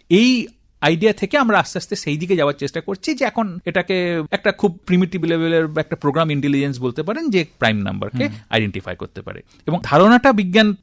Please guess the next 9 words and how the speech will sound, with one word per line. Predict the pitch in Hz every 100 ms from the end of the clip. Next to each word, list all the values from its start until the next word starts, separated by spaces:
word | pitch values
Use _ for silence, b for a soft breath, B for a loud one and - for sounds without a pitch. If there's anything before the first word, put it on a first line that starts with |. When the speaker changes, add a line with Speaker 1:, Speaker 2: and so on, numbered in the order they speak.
| - 175
Speaker 1:
মধ্যে | 175 165 180
এইভাবে | 151 156 127
আসছে, | - - - 311 B B -
কিন্তু | 175 175 208 b -
আমাদের | 123 160 190
স-, | -
মাথায় | 190 175 165 202
সবসময় | 190 180 - 190 185
তো, | 196